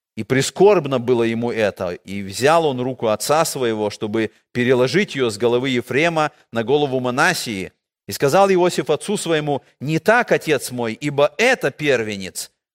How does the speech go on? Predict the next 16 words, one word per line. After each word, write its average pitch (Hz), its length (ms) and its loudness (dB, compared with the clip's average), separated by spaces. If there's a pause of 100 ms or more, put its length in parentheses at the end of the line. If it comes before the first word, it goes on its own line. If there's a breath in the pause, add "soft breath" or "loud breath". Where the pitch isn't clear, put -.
Положи 160 380 2
на 180 120 -2
не-, 170 280 -4
на 139 120 -4
его 160 400 0
голову 160 400 0
правую 151 480 0
руку 151 280 -4
твою". 117 500 -4 (420)
Но 98 100 -6
отец 131 360 -2
его 113 180 -4
не 120 220 -2
согласился 151 680 -2
и 107 60 -4
сказал: 120 540 0